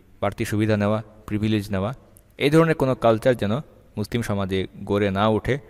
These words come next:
ওমর ইবনে খাত্তাব রাদিয়াল্লাহু আনহু সেটাকে খুবই কঠোরভাবে নিশ্চিত করতেন। প্রথম ঘটনায় আমরা যাচ্ছি, আব্দুল্লাহ ইবনে ওমর তিনি বলছেন যে, আমি বেশ কিছু উট ক্রয় করেছিলাম, যে উটগুলো ছিল বাজার থেকে যখন তিনি ক্রয় করেছেন, তখন সেগুলো ছিল খুবই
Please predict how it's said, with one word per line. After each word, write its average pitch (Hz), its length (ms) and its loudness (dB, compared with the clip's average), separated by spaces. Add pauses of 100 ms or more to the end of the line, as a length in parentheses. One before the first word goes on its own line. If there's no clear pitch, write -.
(260)
ওমর 101 180 0
ইবনে 104 160 -2
খাত্তাব 95 260 -6
রাদিয়াল্লাহু 95 280 -4
আনহু 110 120 -6
সেটাকে 104 380 -8 (100)
খুবই 131 360 0 (400)
কঠোরভাবে 104 560 0 (320)
নিশ্চিত - 300 -10
করতেন। - 280 -12 (920)
প্রথম 147 260 4
ঘটনায় 120 280 6
আমরা 101 160 0
যাচ্ছি, 101 320 -2
আব্দুল্লাহ 123 340 2
ইবনে 110 120 -2
ওমর 101 240 0
তিনি 113 220 -4
বলছেন 107 420 -2 (440)
যে, 113 60 0
আমি 127 160 2
বেশ 131 180 0
কিছু 131 360 -4 (380)
উট 156 240 4
ক্রয় 117 220 4
করেছিলাম, 113 560 0
যে 123 180 4
উটগুলো 127 320 2
ছিল 117 260 0
বাজার 107 220 2
থেকে 123 200 -2
যখন 117 180 -2
তিনি 113 180 -4
ক্রয় 117 180 0
করেছেন, 113 400 -4
তখন 117 220 -4
সেগুলো 113 280 0
ছিল 110 200 -2
খুবই 101 340 -4